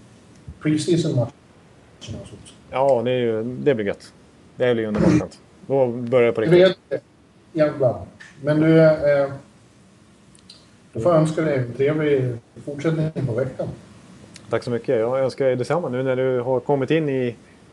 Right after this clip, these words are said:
Speaker 2: i den, eh, dyngstrytmen där borta igen.
Speaker 1: Ja.
Speaker 2: Borta i Nordamerika.
Speaker 1: Jag ska, <clears throat> jag ska, eh, ta mig samman nu, eh, fixa lite grejer. Sen åker jag ut till Queens och gå på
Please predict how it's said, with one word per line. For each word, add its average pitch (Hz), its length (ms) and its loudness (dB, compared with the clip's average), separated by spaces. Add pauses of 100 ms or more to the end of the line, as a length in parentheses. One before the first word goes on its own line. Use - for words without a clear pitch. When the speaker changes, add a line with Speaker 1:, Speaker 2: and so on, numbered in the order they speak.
(200)
Speaker 2:
i 131 120 -4
den, 123 220 -2
eh, 123 120 -4
dyngstrytmen 139 520 -2
där 135 80 4
borta 131 240 2
igen. 113 120 -4 (1080)
Speaker 1:
Ja. 139 120 0 (100)
Speaker 2:
Borta 107 300 -2
i 104 40 -2
Nordamerika. 107 380 -2
Speaker 1:
Jag 131 100 0
ska, 160 300 4 (200)
<clears throat> - 380 2
jag 147 120 6
ska, - 220 -6 (320)
eh, 123 160 -2 (1120)
ta 151 140 2
mig 135 180 0
samman 151 360 0 (280)
nu, 139 120 0
eh, 131 100 0
fixa 139 280 -8
lite 131 140 -6
grejer. 131 140 2
Sen 135 140 0
åker 135 220 0
jag 147 100 2
ut - 120 -4
till 123 260 0
Queens 120 420 2
och 107 80 -6
gå 113 120 -2
på 110 260 -2